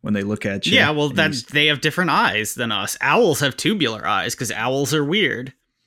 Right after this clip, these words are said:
Speaker 1: You've never been a
Speaker 2: Did you know
Speaker 1: dog
Speaker 2: that?
Speaker 1: owner, but owls have tubes?
Speaker 2: Yeah. They're, they're cylin-, cylindrical. They go back into their head.
Speaker 1: That's crazy.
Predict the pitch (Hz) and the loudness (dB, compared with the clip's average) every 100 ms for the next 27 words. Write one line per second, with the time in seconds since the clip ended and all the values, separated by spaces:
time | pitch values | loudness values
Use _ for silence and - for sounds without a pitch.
0 | _ _ _ _ _ _ - 143 151 147 | _ _ _ _ _ _ -2 0 4 4
1 | 139 127 120 107 120 104 110 101 101 95 | 4 4 4 4 4 4 2 2 0 -2
2 | 95 98 98 - _ _ _ _ _ _ | -2 -2 -2 -6 _ _ _ _ _ _
3 | - 110 120 123 110 - 120 123 143 - | -4 0 0 0 -2 0 0 0 -2 -8
4 | - _ _ - - _ _ _ _ 143 | -12 _ _ -20 -20 _ _ _ _ 0
5 | 127 113 - _ _ _ _ _ - 123 | 2 0 -4 _ _ _ _ _ -4 -2
6 | 117 - 123 - 113 113 110 - 135 120 | -2 -4 -4 -4 -4 -4 -8 -6 -4 -2
7 | 113 110 120 120 123 113 113 110 113 113 | -2 -2 -2 -2 -2 0 0 -2 -6 -6
8 | 117 117 120 - _ _ _ _ _ _ | -6 -6 -8 -10 _ _ _ _ _ _
9 | - - - - 101 101 95 98 113 | -18 -16 -14 -12 -8 -8 -8 -10 -12